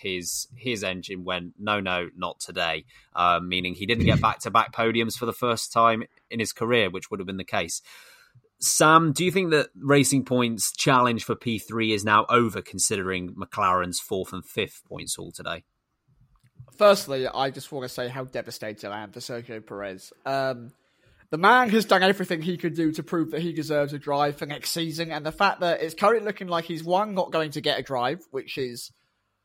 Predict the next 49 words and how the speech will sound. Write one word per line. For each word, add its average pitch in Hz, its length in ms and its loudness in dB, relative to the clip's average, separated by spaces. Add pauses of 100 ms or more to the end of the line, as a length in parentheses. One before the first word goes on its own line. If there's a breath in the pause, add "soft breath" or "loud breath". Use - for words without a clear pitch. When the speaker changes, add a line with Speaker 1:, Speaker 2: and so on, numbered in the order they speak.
(280)
Speaker 2:
gutting 196 580 4
for 175 160 -4
one 165 180 2
of, 160 200 0
well, 190 180 6
I 240 80 10
think 202 200 -2
one 170 80 -2
of 165 40 -4
the 151 80 0
best 160 180 -2
drivers 147 280 0
on 135 80 -8
the 139 60 -6
grid 139 180 -4
at - 60 -8
the 120 60 -6
moment, 120 420 -8 (140)
and 135 360 -6 (480)
two, 170 360 2
the 147 100 -6
fact 156 200 -2
that 151 80 -4
he 160 160 -6
couldn't 196 300 -2
even 190 220 -2
get 175 180 2
that 165 180 2
little 165 200 -2
bit 156 160 -2
of 151 100 -2
glory 151 380 0
to 147 160 -8
his 143 140 -8
name, 127 440 -6 (400)
uh, 131 200 2
right 147 260 2
at 117 40 -8
the 139 100 -4
end 131 120 -8
of 120 80 -8
his, 131 100 -10
possibly 190 340 -6
his 135 80 -8
final 147 360 0
season 139 320 -8
in 127 80 -14
Formula 131 360 -8
One. 123 380 -6